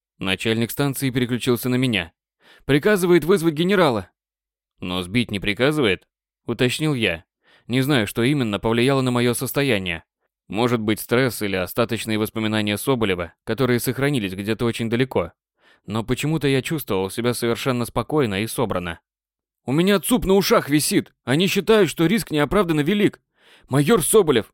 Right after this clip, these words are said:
выполняйте приказ. Сбить нарушителя". Я посмотрел на дисплей. Там борт один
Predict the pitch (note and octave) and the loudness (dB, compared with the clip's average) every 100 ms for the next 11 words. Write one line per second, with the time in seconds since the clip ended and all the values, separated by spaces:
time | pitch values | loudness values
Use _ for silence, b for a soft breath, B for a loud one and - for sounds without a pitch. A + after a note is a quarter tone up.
0 | _ G2 C3+ F3+ F#3 G#3+ F3+ D#3+ D#3+ F#3 | _ -4 0 2 4 4 2 0 0 2
1 | B2 - _ - A#2 B2+ A#3 F3+ E3 F3 | 0 -2 _ -10 -4 0 2 4 2 2
2 | F#3 C3+ F#2+ - _ _ _ _ _ _ | 0 0 -2 -6 _ _ _ _ _ _
3 | b b b b - F2 F2+ A2 G#2+ G#2+ | b b b b -6 -2 -2 -4 -6 -2
4 | C3 C3 A#2+ B2 - D3 F#2+ E2 _ _ | 0 0 0 -2 0 0 0 -2 _ _
5 | _ _ - F#2 F#2 G2 G2 G#2 G2 C3 | _ _ -2 -2 0 0 0 0 -2 -2
6 | G2 F2 | -4 -8